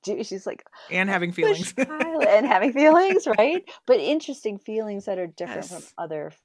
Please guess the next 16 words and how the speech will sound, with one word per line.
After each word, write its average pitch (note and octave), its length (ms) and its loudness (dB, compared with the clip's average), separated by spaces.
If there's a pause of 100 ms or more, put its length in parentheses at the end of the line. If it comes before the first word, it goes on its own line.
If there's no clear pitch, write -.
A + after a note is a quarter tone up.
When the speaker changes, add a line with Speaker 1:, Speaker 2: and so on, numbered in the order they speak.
(320)
Speaker 1:
feelings D#3 400 -10 (360)
that - 220 -8
you, D#3+ 260 -12
you've D3+ 240 -16
ever C#3 180 -14
heard F3+ 340 -2
of. - 240 -6
So G3 200 6
I, F#3 60 6
I, F#3 280 2 (240)
so - 180 2
I, - 200 2
I A3 40 -2
think G3 280 -6 (200)
for, F3+ 260 -2
um, D#3 400 -6